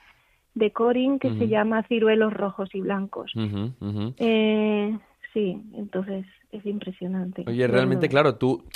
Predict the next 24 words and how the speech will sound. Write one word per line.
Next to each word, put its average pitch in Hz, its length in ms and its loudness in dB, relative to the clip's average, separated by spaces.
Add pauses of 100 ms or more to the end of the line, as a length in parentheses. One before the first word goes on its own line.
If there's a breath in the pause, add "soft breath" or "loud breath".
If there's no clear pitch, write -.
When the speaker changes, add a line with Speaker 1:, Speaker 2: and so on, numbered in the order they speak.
(120)
Speaker 2:
te 117 100 0
nutres, 110 560 2
eh, 98 300 2
ahora 101 240 0
comentabas, 104 440 0
¿no? 110 140 2
Ogata 110 320 2
Korin, 113 380 2
después 110 500 -4
Hokusai 117 540 4
y 101 500 0
Zeshin. 107 420 -4 (340 loud breath)
Hemos 113 200 -2
hablado 117 460 6
hace 104 180 0
un, 101 220 -2
un 104 120 -6
rato 110 220 -2
de 101 120 0
Hokusai, 101 420 -2
¿no? 127 160 -2
Pero, 110 300 4 (300 loud breath)
em, 107 280 -4
Speaker 1:
Sí. 107 340 0